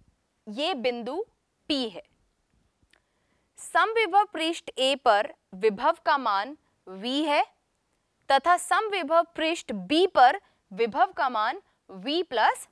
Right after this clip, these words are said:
डेल्टा V है। डेल्टा V विद्युत क्षेत्र E की दिशा में V में परिवर्तन है। पृष्ठ B पर बिंदु P है। अब विद्युत क्षेत्र के विरुद्ध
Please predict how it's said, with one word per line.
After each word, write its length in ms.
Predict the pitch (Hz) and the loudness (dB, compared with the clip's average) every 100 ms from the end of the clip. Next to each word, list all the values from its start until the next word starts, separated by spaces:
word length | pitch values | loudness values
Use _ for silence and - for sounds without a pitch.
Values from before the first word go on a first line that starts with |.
| _ 170 | _ -4
डेल्टा 420 | 220 214 202 180 | 0 2 2 0
V 180 | 156 151 | -2 -12
है। 140 | 151 _ _ _ _ _ _ _ _ - | -18 _ _ _ _ _ _ _ _ -10
डेल्टा 500 | 180 247 277 330 453 | 4 4 4 6 6
V 300 | 392 302 294 440 _ _ 208 | 8 2 -2 -4 _ _ -6
विद्युत 520 | 233 233 233 466 508 | -2 -2 4 4 4
क्षेत्र 580 | - 349 226 - 311 - | 0 2 2 2 -10 -6
E 240 | 269 269 359 466 _ _ | -2 0 0 -4 _ _
की 140 | - 339 | -2 -2
दिशा 460 | 226 269 - 320 | 0 -2 4 6
में 260 | 311 247 349 - _ | 6 0 -4 -8 _
V 280 | 196 247 294 | -8 -2 0
में 240 | 269 254 330 _ - | 2 2 0 _ 4
परिवर्तन 600 | 226 214 196 - 175 160 | 4 4 2 2 -6 -6
है। 160 | 156 _ _ _ _ _ _ _ _ _ _ _ _ _ _ _ - | -16 _ _ _ _ _ _ _ _ _ _ _ _ _ _ _ -12
पृष्ठ 400 | 359 494 539 381 | 0 0 0 -4
B 240 | 254 294 427 466 | -6 -4 -2 2
पर 240 | 403 415 440 _ _ - | 4 4 2 _ _ -14
बिंदु 460 | 185 269 285 349 381 - | -4 -2 2 2 2 0
P 220 | 254 247 | -2 -2
है। 160 | 247 330 _ _ _ _ _ _ - | -4 -6 _ _ _ _ _ _ 6
अब 240 | 415 480 - | 6 6 -2
विद्युत 540 | 226 262 262 - 466 494 | -8 -4 -4 -2 -4 -2
क्षेत्र 380 | 480 440 - | -2 0 -2
के 160 | - 453 | 0 0
विरुद्ध 480 | 359 254 233 269 | 0 0 0 -2